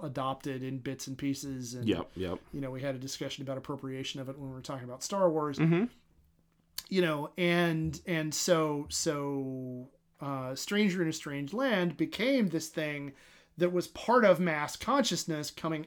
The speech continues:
Speaker 1: out of the science fiction genre.
Speaker 2: Mm-hmm.
Speaker 1: Okay. Which is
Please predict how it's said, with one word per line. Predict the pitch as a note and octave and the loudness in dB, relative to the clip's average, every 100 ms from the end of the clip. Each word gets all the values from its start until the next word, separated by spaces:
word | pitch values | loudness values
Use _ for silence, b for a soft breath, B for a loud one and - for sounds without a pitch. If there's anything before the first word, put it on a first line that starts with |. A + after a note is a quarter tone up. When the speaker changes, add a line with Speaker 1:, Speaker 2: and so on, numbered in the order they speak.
| - | 2
Speaker 1:
out | F#3+ F3+ | 4 4
of | C#3+ | 2
the | |
science | C#3 C#3+ C3+ | -4 -6 -6
fiction | C#3+ C#3 C3 | -10 -8 -8
genre. | A#2+ G#2 - - - | -8 -10 -12 -18 -4
Speaker 2:
Mm-hmm. | C#3 C#3 G3 - - - | 0 2 0 -4 -14 -20
Speaker 1:
Okay. | - A2 G#2 b b b b b b b | -18 -16 -18 b b b b b b b
Which | D3+ C#3 | -6 -4
is | C3+ A2+ - | -6 -8 -12